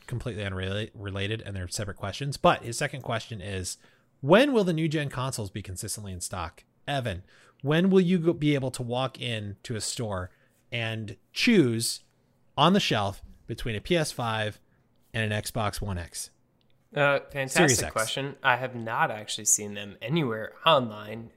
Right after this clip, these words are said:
Speaker 2: and I'm confident that in stores, the equivalent to that. I'd like to know the same thing. Uh, who can we ask? Where can I get the fucking new system? Because I've literally been looking around and have had zero
Speaker 1: <clears throat>
Speaker 2: success.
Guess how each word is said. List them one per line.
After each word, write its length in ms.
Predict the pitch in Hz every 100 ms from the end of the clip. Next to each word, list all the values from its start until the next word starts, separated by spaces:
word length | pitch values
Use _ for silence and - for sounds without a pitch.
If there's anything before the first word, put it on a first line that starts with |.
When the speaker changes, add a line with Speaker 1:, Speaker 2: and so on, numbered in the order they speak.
| -
Speaker 2:
and 240 | 113 104
I'm 120 | 101
confident 600 | 107 123 113 113 127 110
that 320 | 110 98 92 - _
in 180 | 117 98
stores, 600 | - 143 135 135 113 -
the 340 | - 101 101 98
equivalent 520 | - 151 147 135 131
to 120 | 139
that. 400 | 123 113 117 - _ - _ _ _ _ -
I'd 140 | 156 185
like 140 | 233
to 80 | -
know 140 | 226
the 80 | 190
same 300 | 196 196 190
thing. 360 | 190 190 107 113 135
Uh, 360 | 127 123 139
who 400 | 143 160 214 233 -
can 240 | 175 147
we 180 | 151 156
ask? 460 | 127 131 120 - -
Where 240 | 117 123 151
can 160 | 170
I 80 | 139
get 300 | 123 131 135
the 80 | -
fucking 440 | - 147 139 127
new 200 | 123 131
system? 480 | 127 131 127 - 110
Because 320 | 110 - 113
I've 340 | 80 135 143 127
literally 340 | 135 147 127
been 200 | 117 113
looking 280 | 113 - 107
around 300 | 107 185 104
and 100 | 113
have 120 | -
had 240 | 120 107 -
zero 280 | 113 120
Speaker 1:
<clears throat> 20 | 117
Speaker 2:
success. 500 | - - 98 95